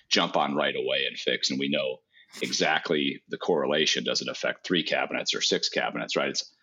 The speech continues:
so we, we've been able to dashboard those kind of service level verifications, which help us in, um, either break fix kind of scenarios or even in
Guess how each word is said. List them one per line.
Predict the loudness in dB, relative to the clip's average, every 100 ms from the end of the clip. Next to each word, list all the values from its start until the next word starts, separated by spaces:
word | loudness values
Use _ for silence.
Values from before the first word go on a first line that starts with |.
| -20 -20 _
so | 0 2 2 -2 0
we, | 0 2
we've | 2
been | 4 4
able | 4 0
to |
dashboard | 2 2 2 2 0 0 0 -2 -2
those | 0 0
kind | 0 0
of | 2
service | 2 2 0 0
level | 0 0
verifications, | 0 -2 -2 0 2 2 0
which | 0 0
help | 2 0 0
us | 0 0 -2
in, | -4 -2 -6 -10 _ _ _ _ _ _ -6
um, | -2 -2 -6 -10 -14 _ -12 -8 -4
either | 0 0 0 -2 -4
break | 0 2 2
fix | 2 2 2 0
kind | 2 0
of | 0
scenarios | 0 2 2 2 0 0
or | 2 2 2
even | 0 0 0
in | 0 0 -2